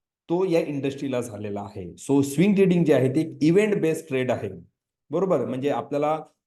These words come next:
त्या पर्टिक्युलर महिन्या दोन महिन्याचे इव्हेंट, अ, आयडेंटिफाय करायचा असतो आणि, अ, इव्हेंट आयडेंटिफाय करून त्या इव्हेंटचा कुठल्या कंपनीना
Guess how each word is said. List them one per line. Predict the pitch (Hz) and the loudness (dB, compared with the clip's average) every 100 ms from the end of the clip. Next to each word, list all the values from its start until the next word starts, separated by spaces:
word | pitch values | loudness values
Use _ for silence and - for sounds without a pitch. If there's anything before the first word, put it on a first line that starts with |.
| - | -6
त्या | 147 151 | -2 -2
पर्टिक्युलर | 151 143 143 143 151 147 | -2 -6 -6 -6 -4 -2
महिन्या | 131 135 143 | -2 -2 -4
दोन | 139 143 | -2 -2
महिन्याचे | 139 135 151 | -2 -4 -6
इव्हेंट, | 123 120 139 143 139 - | -6 -4 -4 -4 -8 -4
अ, | 117 | -2
आयडेंटिफाय | 117 113 110 131 135 131 127 | -2 -2 -4 -4 -4 -4 -4
करायचा | 123 120 123 | -4 -6 -4
असतो | 120 - 160 | -6 -6 -6
आणि, | 120 123 143 147 147 | -6 -4 -4 -6 -8
अ, | 110 - | -8 -6
इव्हेंट | 110 120 190 160 | -4 -2 0 0
आयडेंटिफाय | 143 147 147 139 139 | -2 -2 -4 -4 -4
करून | 135 143 | -4 -6
त्या | 131 151 | -4 -4
इव्हेंटचा | 175 147 139 143 139 143 101 - - _ _ | -2 -2 0 -2 -2 -4 -4 -10 -20 _ _
कुठल्या | 147 196 214 | -8 -2 0
कंपनीना | 208 165 160 160 | 0 -4 -4 -4